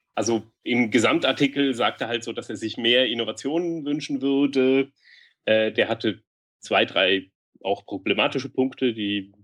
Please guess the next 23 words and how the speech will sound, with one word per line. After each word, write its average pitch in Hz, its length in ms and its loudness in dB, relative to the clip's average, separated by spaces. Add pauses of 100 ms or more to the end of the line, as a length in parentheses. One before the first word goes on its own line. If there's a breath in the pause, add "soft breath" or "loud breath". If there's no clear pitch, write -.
(100)
auf - 100 -20
die 104 140 -6
wir 98 80 2
jetzt 95 160 -4
nicht 131 200 0
eingehen 117 340 -4
müssen, 117 440 2
aber 104 400 2
war 107 460 4 (800)
für 131 140 0
mich 202 220 4
persönlich 147 720 4
in 123 120 -4
seinem, 110 360 0
seiner 107 260 0
Grundaussage 131 800 0
durchaus 113 560 -2
sehr 117 140 0
interessant 113 480 -4
und 98 100 -8
ernst 143 260 -2
zu 156 100 -2
nehmen. 147 340 2